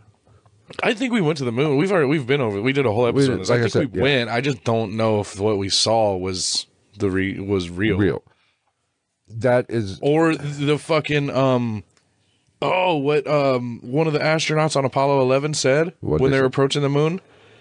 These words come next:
Speaker 1: They noticed,
Speaker 2: <coughs>
Speaker 1: uh, convex craters as opposed to concave.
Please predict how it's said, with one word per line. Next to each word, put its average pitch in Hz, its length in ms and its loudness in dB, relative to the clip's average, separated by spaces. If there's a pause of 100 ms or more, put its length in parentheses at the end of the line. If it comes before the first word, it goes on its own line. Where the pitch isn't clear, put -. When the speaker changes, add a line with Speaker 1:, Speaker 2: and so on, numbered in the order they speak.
(320)
Speaker 1:
They 131 120 0
noticed, 143 540 -2 (100)
Speaker 2:
<coughs> - 140 -20
Speaker 1:
uh, 120 380 2 (180)
convex 135 1200 -2 (280)
craters 139 640 0 (1080)
as 117 140 0
opposed 120 320 0
to - 40 -8
concave. 123 760 -2